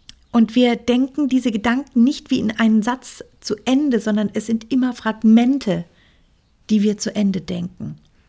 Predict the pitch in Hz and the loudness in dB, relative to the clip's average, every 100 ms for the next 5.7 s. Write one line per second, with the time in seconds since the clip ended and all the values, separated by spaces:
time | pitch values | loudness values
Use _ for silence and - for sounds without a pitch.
0 | _ - 208 214 214 220 202 - - 220 | _ -6 -2 0 -2 -4 -10 -8 -6 -2
1 | 277 - 202 202 202 196 202 - - - | -2 -2 -2 0 -2 -2 -6 -8 -14 -14
2 | 196 208 220 254 262 - 185 170 - - | -4 -2 0 0 -2 -8 -8 -8 -10 -12
3 | - _ _ _ _ - - - - - | -14 _ _ _ _ -20 -20 -20 -20 -20
4 | _ _ _ - 180 240 254 - 220 - | _ _ _ -6 -2 0 -2 -8 -8 -4
5 | 185 214 - - 160 - - | -2 -2 -4 -10 -10 -12 -20